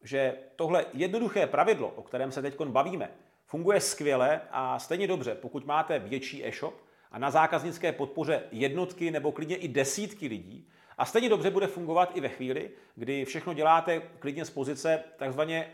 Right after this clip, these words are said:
one man show. <laughs> Princip tohletoho pravidla je naprosto jednoduchý. Pokud vám zákazník napíše a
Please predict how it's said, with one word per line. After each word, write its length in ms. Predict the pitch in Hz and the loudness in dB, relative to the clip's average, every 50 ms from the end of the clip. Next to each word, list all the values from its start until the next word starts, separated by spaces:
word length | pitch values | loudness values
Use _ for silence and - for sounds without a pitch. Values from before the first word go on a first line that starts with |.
| - 135 135 | -6 0 4
one 220 | 156 151 156 151 | 4 4 4 2
man 200 | 143 147 143 139 | -2 -4 -4 -6
show. 320 | - - - 120 101 90 80 - - _ - - | -4 -2 -2 -2 -2 -2 -6 -12 -18 _ -8 -4
<laughs> 760 | - 143 120 - - - - - - - - _ _ _ _ | -2 -2 -2 -4 -10 -16 -20 -20 -20 -20 -20 _ _ _ _
Princip 360 | - 165 220 208 214 226 156 | 2 2 4 4 4 2 2
tohletoho 360 | - 180 185 196 196 214 214 190 | 2 2 2 2 4 4 4 4
pravidla 720 | - - - 120 127 147 135 143 151 156 151 151 - - - | 4 4 4 4 4 4 6 8 8 8 6 4 -2 -12 -8
je 340 | 123 127 139 143 143 139 - - | -4 -2 0 0 0 -2 -4 -6
naprosto 580 | 139 135 131 156 147 135 - - 147 131 - - - | -6 -4 -4 -4 -4 -4 -4 -4 -4 -4 -4 -6 -4
jednoduchý. 600 | 127 127 120 120 113 101 92 90 - - - _ _ _ _ _ _ _ _ _ _ _ _ _ _ _ _ _ _ - - _ _ | -4 -4 -4 -4 -6 -8 -8 -10 -14 -20 -20 _ _ _ _ _ _ _ _ _ _ _ _ _ _ _ _ _ _ -20 -20 _ _
Pokud 240 | - 127 - 160 165 | -4 -2 0 2 2
vám 160 | 170 165 135 | 2 4 4
zákazník 460 | - 139 139 165 - 139 156 135 - | 2 2 2 0 -2 -4 -4 -10 -12
napíše 540 | - - - - 98 - - - 123 139 - - - _ _ _ _ _ _ _ _ _ - | -14 -16 -16 -18 -18 -14 -12 -10 -10 -10 -12 -14 -18 _ _ _ _ _ _ _ _ _ 0
a 420 | 123 127 127 117 113 110 - - | 2 4 4 4 2 0 -4 -16